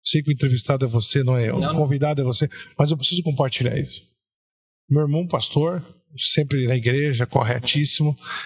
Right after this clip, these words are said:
Speaker 1: E eu, aquele cara, sexo, drogas e rock and roll.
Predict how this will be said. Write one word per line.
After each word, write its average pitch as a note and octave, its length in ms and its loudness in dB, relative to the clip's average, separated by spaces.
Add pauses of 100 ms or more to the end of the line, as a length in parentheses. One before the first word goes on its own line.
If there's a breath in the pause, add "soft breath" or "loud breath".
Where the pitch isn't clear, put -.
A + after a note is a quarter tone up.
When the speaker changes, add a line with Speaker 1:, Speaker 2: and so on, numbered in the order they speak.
(160 loud breath)
Speaker 1:
E C#3 240 4
eu, D#3 140 0
aquele D3+ 280 -2
cara, D3 760 -2 (100)
sexo, - 500 0
drogas C#3 380 0
e C#3+ 60 2
rock C#3 260 0
and C3 100 2
roll. B2 360 -2